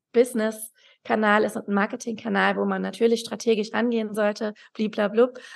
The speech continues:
Aber in allererster Linie ist es halt ein großes Feld, wo man den Raum hat, selber zu experimentieren. Wer möchte ich dort sein und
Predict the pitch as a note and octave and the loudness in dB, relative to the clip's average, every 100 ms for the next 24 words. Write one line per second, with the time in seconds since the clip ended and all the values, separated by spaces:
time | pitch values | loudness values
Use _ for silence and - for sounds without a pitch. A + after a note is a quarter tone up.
0 | - - G#3 G#3 G3+ G#3 A3 G#3 A3+ G#3+ | -4 0 4 4 2 2 2 0 -2 0
1 | G#3+ G#3+ A3 A3 G#3+ G#3 G3+ G3+ G#3+ G#3+ | 0 -2 -4 -8 -4 -4 -4 -6 -6 -6
2 | - - A3+ G#3+ G#3+ G3+ G#3 G3+ G3+ - | -12 -4 0 0 -2 -2 0 -2 -6 -20
3 | - _ - A3+ G3+ G3+ G3+ G#3 A3+ G#3+ | -20 _ 2 4 4 4 4 2 -2 -4
4 | - - - G#3 G#3+ A3 G#3+ A3+ - A#3 | -8 -8 0 2 2 -2 -6 -6 -6 -4
5 | A3 G#3 G3+ - B3+ A3+ G#3 G3 G#3+ A3 | -2 -2 -4 0 0 2 0 0 -2 -4
6 | A3+ G3+ A3+ G3+ G3+ A3 G#3+ A3 G3+ F#3 | -8 -6 0 0 0 0 2 2 0 -4